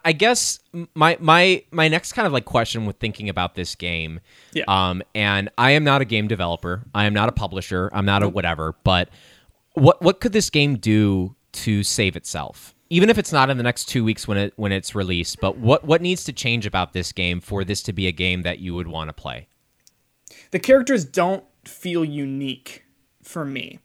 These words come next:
Speaker 2: They all sort of feel like they are, it, it feels like they created combat for one character,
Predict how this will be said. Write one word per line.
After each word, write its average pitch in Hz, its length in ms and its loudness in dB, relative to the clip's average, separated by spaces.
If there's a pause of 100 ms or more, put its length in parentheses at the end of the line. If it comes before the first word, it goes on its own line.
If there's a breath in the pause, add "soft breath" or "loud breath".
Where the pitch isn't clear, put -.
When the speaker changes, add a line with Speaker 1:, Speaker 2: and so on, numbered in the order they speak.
(140)
Speaker 2:
They 160 160 -2
all 190 400 2
sort 196 240 -4
of 170 80 -6
feel 175 400 -4
like 151 320 -4
they 151 260 -2
are, 139 420 -2 (440 soft breath)
it, 180 140 -2
it 185 120 4
feels 269 240 4
like 226 140 4
they 208 120 4
created 190 420 4
combat 175 540 0
for 147 220 -6
one 160 340 -2
character, 135 600 -8